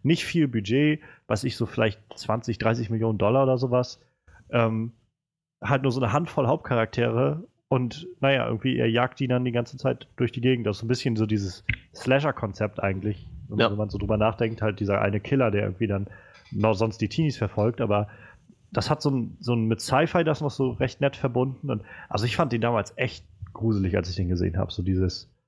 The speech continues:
Speaker 1: diese Maschine, die man ja auch schon mal irgendwie nicht töten konnte, also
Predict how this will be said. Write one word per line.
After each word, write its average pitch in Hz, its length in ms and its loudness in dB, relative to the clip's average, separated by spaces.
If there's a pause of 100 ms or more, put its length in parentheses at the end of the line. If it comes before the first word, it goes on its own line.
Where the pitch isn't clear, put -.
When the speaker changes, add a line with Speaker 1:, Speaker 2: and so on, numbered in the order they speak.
(120)
Speaker 1:
diese 107 140 4
Maschine, 131 380 2
die 120 100 2
man 117 140 2
ja 117 100 4
auch 110 100 2
schon 127 140 -2
mal 127 100 0
irgendwie 123 240 0
nicht 117 220 -4
töten 139 260 0
konnte, 113 380 0
also 101 340 0